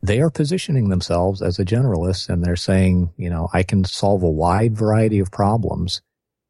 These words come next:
What your mind does in response to that is not that different than when you see a Walmart, because what you perceive about the contents of that giant store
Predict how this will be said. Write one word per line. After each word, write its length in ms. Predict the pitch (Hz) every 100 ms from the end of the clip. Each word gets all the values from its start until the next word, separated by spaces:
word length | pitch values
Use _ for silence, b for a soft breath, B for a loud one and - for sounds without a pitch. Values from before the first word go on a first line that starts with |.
| _
What 400 | 101 104 139 214
your 440 | - 110 110 135 190
mind 400 | 135 110 104 95
does 240 | 98 95
in 100 | 98
response 540 | 87 80 - 110 127 -
to 120 | 82
that 340 | 82 80 76 -
is 220 | 92 82
not 280 | 95 101 131
that 160 | 147 107
different 360 | 123 - 90
than 160 | 82 85
when 120 | 87
you 80 | 87
see 160 | -
a 60 | 87
Walmart, 680 | 82 85 95 104 120 - - _ _ _
because 300 | 98 104 85
what 320 | 95 120 139
you 220 | 120 113 113
perceive 680 | - 104 - - 156 127 104
about 340 | 95 90 92 87
the 80 | -
contents 580 | - 110 113 98 92
of 80 | 92
that 220 | 90 82
giant 440 | - 90 95 113 113
store 640 | - 120 120 76 73 82